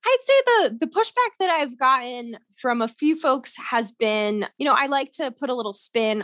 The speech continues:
on a lot of things. And so, you know, the black and white cookies that we make, for example, they're chocolate chip tahini, black and white cookies. And so some people would rather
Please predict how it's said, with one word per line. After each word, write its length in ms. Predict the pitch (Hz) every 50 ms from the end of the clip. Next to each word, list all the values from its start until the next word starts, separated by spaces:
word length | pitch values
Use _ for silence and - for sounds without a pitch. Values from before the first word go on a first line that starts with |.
| -
on 160 | - 196 196 185
a 80 | 175
lot 320 | 180 180 170 170 160 - - -
of 120 | 202 196
things. 480 | - - 196 185 170 165 160 175 185 -
And 220 | - 202 196 196
so, 720 | - - 208 196 190 190 190 190 190 190 185 180 - - - _
you 80 | - 202
know, 80 | 196
the 100 | 185 202
black 280 | 208 220 220 220 226 -
and 80 | 233 226
white 200 | 220 220 214 -
cookies 540 | - 240 240 - 196 190 185 180 180 - - -
that 220 | 190 175 175 - _
we 140 | 190 208 196
make, 240 | 208 202 196 190
for 100 | - -
example, 460 | 190 185 180 208 196 190 180 185 175 170
they're 100 | 180 180
chocolate 400 | - - 190 185 - - 165 165
chip 280 | - - 190 180 - _
tahini, 600 | - - 190 - - 180 170 170 165 - - - _ - - _
black 220 | - 180 190 190
and 100 | 202 170
white 160 | 160 170 160 -
cookies. 440 | - 170 - - 170 - 196 -
And 120 | - 214 220
so 180 | - 254 247 262
some 260 | 254 - 381 392 381
people 340 | - 349 349 - - 320 302
would 160 | 285 285 233
rather 520 | 226 269 262 247 240 247 247 240 233 226